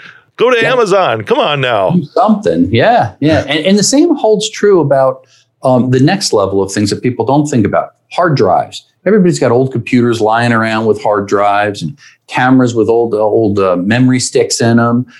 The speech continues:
Speaker 2: um, anything like that, a, a printer, a fax machine, a scanner.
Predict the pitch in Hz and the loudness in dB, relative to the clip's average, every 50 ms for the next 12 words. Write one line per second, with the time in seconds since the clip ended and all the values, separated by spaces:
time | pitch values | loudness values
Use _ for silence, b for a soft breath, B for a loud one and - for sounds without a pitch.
0 | B B - - 98 95 92 92 90 87 85 - - - - - - - - - | B B -4 0 0 2 2 0 0 -2 -4 -6 -8 -14 -18 -20 -20 -18 -14 -10
1 | 143 - - - 165 208 262 269 277 - 104 98 90 87 90 90 - 95 92 92 | -10 -6 -2 0 2 4 4 4 2 2 0 0 0 -2 -2 -2 0 0 0 0
2 | 92 98 98 95 - - - - - - 185 254 269 262 277 160 127 - - _ | 0 -2 -2 -2 -2 -4 -6 -4 -4 -2 0 2 2 2 0 0 -2 -2 -6 _
3 | _ _ _ _ _ - 117 123 - - 196 262 269 262 - - - 127 101 - | _ _ _ _ _ -6 -4 -4 -2 -2 -2 -2 -2 -4 -4 -2 0 0 0 0
4 | - - 87 80 78 76 - - 120 - - - 175 190 233 254 214 127 87 B | 0 -2 -2 -2 -4 -4 -2 -2 -2 -2 -2 -2 0 0 2 2 2 0 -2 B
5 | B | B